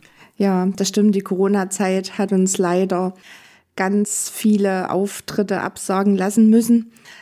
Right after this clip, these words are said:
Die haben uns natürlich gefehlt. Man hat viel zurückstecken müssen, aber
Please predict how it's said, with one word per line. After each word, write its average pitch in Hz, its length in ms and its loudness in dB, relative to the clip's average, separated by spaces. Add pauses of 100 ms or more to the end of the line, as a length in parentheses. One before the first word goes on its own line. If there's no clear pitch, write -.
(160)
Die 190 80 0
haben 214 100 4
uns 196 160 0
natürlich 180 460 -4
gefehlt. 208 580 0 (420)
Man 190 140 0
hat 196 180 -4
viel 208 220 0
zurückstecken 190 800 -2
müssen, 190 380 0
aber 175 400 -2